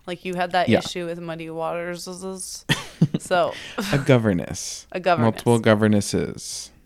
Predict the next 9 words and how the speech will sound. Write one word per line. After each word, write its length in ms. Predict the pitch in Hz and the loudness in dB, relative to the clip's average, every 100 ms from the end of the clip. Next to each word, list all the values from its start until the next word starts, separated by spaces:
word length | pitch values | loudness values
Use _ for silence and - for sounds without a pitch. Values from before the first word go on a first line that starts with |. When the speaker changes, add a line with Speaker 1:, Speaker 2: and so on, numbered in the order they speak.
| _ | _
Speaker 1:
Governess. 600 | 180 170 160 165 160 - - - - - - | -10 -6 -8 -10 -16 -14 -14 -14 -18 -20 -16
Okay. 180 | - - _ - - - | -16 -16 _ -20 -20 -8
I'm 160 | 185 170 | -6 -2
not, 140 | 151 131 | 2 4
yeah. 140 | 135 127 | 4 0
Speaker 2:
<laughs> 40 | 147 | 0
Speaker 1:
Okay. 400 | 196 180 - - - - | 2 2 0 -8 -20 -14
So 300 | - 185 - - _ - | 2 2 2 -10 _ -10
she, 640 | - - 254 240 240 233 | -6 -4 -4 -2 0 0